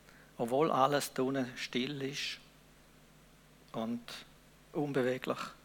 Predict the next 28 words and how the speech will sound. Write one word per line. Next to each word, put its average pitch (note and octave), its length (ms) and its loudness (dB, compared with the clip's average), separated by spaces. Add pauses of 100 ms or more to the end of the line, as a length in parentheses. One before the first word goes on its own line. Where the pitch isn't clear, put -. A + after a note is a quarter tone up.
(460)
sagt G#2+ 440 -4
er, G2 220 -8 (1200)
„Ich D#3 340 -6
bin C3 200 0
jetzt A#2 380 -2
am A2+ 100 -6
Eifern.“ A2+ 460 -6 (640)
Das A2 120 -6
merkst A#2 380 -4
du G#2+ 80 -2
nicht, C3 440 -4 (200)
aber B2 220 -4
ich C3 260 -6
bin A#2+ 160 -4
jetzt - 320 -8
am - 100 -4
Eifern. - 480 -10 (880)
Und A#2 220 -4
ich A2+ 140 -6
habe A2+ 140 0
meine A2+ 200 0
Pläne. G2 500 -8 (680)
Und A2+ 240 -8
ich A#2+ 160 -10 (400)
werde B2+ 360 -2
mich B2 240 0 (200)
wieder A#2+ 460 -2
zuwenden. B2 760 -4